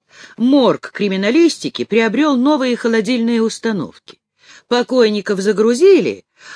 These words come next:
а реле на замке сломалось. Холод идет, все вроде в порядке, а достать мертвых невозможно,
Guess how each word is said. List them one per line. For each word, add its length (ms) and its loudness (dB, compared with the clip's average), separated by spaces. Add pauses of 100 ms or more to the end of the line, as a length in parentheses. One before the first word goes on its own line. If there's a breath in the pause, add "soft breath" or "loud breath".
(120 loud breath)
а 240 0
реле 600 2 (220 soft breath)
на 180 0
замке 400 -2
сломалось. 760 -6 (220 loud breath)
Холод 480 0
идет, 340 0
все 220 -2
вроде 280 -2
в 80 -18
порядке, 540 -2
а 80 0
достать 600 -2
мертвых 520 -4
невозможно, 1000 -4